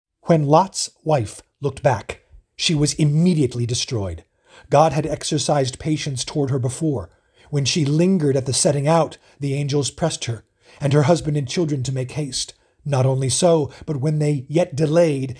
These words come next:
they brought her forth, and set her without the city, the Lord being merciful to her. But now,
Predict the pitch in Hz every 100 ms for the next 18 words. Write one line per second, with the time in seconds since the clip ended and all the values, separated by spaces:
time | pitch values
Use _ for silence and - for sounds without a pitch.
0 | - 147 143 123 160 - 156 - 185 170
1 | 117 - _ _ _ - 147 - 160 165
2 | 143 143 135 127 139 190 156 123 - _
3 | _ - 175 160 170 190 156 170 151 147
4 | 156 196 196 - 127 127 196 190 143 117
5 | 101 _ _ _ _ - 147 156 160 165
6 | 180 196